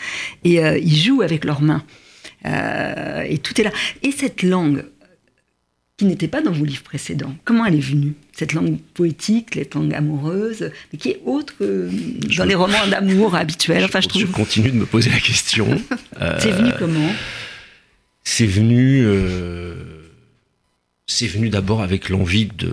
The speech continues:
Speaker 2: raconter une histoire d'amour.
Speaker 1: Mhm.
Speaker 2: J'avais vraiment très envie de ça, euh,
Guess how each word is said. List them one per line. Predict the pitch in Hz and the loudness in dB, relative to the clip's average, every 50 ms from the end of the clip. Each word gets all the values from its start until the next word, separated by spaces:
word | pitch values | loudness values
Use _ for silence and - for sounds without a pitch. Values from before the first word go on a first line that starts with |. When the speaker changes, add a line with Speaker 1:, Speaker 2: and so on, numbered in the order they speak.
| 80 - | -6 -6
Speaker 2:
raconter | - - 113 - - 98 190 - - | -6 -6 -6 -4 -2 -4 -4 -2 -4
une | - 85 | -4 -4
histoire | 82 202 202 - - | -4 -6 -6 -6 -6
d'amour. | - - 90 98 110 120 110 - _ - | -6 -8 -8 -8 -8 -10 -12 -16 _ -6
Speaker 1:
Mhm. | 202 165 156 151 165 | -2 0 0 2 2
Speaker 2:
J'avais | 196 269 - - - - - | 0 -2 -4 -6 -12 -14 -10
vraiment | 87 87 87 - | -10 -10 -10 -10
très | - - 98 90 80 | -10 -8 -6 -6 -4
envie | 85 80 85 80 - - | -6 -6 -6 -8 -10 -10
de | - - 73 | -12 -16 -18
ça, | - - - 80 78 92 98 104 117 127 131 - - - | -20 -10 -8 -6 -6 -6 -6 -6 -6 -8 -8 -10 -12 -12
euh, | 123 | -12